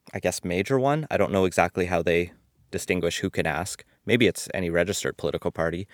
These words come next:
can go to the Parliamentary Budget Office and say, "Here's our platform.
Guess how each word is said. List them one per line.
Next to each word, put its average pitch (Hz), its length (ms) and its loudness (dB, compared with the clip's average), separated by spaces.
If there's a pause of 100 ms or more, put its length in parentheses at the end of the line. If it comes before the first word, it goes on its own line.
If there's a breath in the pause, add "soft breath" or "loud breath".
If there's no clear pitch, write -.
(380 loud breath)
can 95 540 4
go 117 140 6
to 123 60 8
the 110 80 2
Parliamentary 95 480 2
Budget 87 420 0
Office 95 520 0
and 90 180 -2
say, 85 400 2 (420)
"Here's 135 280 4
our 135 100 6
platform. 85 840 2